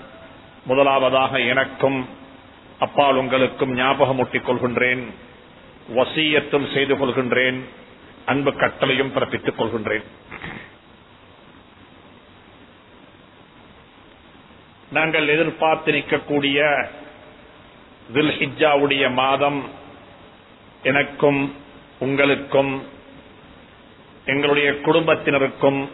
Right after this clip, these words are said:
எங்களை சூழ வாழக்கூடிய அனைவருக்கும் உலக முஸ்லீம்கள், முஃமின்கள் அனைவருக்கும் ஹைறுகளும் பரக்கத்துகளும் நிறைந்த துல்ஹிஜ்ஜாவாக அல்லாஹ் சுப்ஹானஹு தஆலா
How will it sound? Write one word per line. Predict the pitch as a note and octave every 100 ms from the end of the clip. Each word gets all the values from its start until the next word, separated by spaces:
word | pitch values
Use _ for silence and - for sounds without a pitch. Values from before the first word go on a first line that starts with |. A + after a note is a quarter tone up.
| - - - - - -
எங்களை | C3 C#3+ C#3+ C#3 F#2+
சூழ | D3+ D#3
வாழக்கூடிய | C#3 C#3 C#3+ C#3 C#3 C#3 C3+
அனைவருக்கும் | B2 C3 D#3 D3 C3+ B2 - C3 C3+ C#3 - - - - - - - - -
உலக | C3+ D3 C#3+
முஸ்லீம்கள், | C#3 C3 C#3+ D3 C#3 C#3 C3+ C3+ - - - - - -
முஃமின்கள் | C#3 C#3+ C#3 C#3+ C#3 C#3 C3+ C#3+
அனைவருக்கும் | - B2+ D3+ D#3 C#3+ C3 - C3+ C3 C#3 - - - - - - - - - - - -
ஹைறுகளும் | - D3 D#3 D3+ C#3 D3 C#3+ C#3+ B2
பரக்கத்துகளும் | B2 C#3 - C#3 - C3 C3+ C3
நிறைந்த | B2+ B2+ C#3 C#3+ C#3 C#3 C3+ C3+ A2+
துல்ஹிஜ்ஜாவாக | C#3+ C#3 C3+ C#3 C3+ C3 C3
அல்லாஹ் | C3 C3 B2
சுப்ஹானஹு | C3+ B2 C#3 C3+ C3 B2+
தஆலா | A#2+ B2+ C3